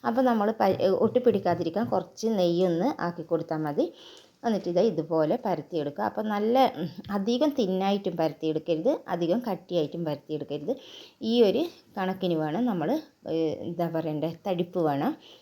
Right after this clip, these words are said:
അങ്ങനെയാണ് പരത്തിയെടുക്കേണ്ടത്. ഇനി നമുക്കിത് ചുട്ടെടുക്കാം. അപ്പോൾ നന്നായി ചൂടായ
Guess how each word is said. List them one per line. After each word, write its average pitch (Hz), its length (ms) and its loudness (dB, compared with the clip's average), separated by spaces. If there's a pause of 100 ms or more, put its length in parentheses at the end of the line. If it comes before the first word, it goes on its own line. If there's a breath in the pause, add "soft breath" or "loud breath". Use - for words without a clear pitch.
(260 loud breath)
അങ്ങനെയാണ് 185 480 0
പരത്തിയെടുക്കേണ്ടത്. 147 720 0 (640)
ഇനി 277 100 2
നമുക്കിത് 175 380 -2 (100)
ചുട്ടെടുക്കാം. 156 580 -4
അപ്പോൾ 196 240 -8
നന്നായി 175 440 -2 (100)
ചൂടായ 156 420 0